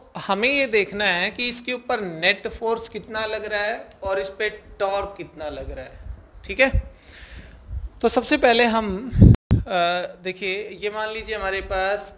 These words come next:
ए, बी, सी और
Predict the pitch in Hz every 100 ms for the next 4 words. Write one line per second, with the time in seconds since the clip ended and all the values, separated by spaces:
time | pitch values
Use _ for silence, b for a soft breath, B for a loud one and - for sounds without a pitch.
0 | - 180 180 196 220 226 - - - -
1 | _ _ - _ - - - 143 147 180
2 | 196 208 175 - - _ - - - 180
3 | 185 202 208 - 170 165 165 -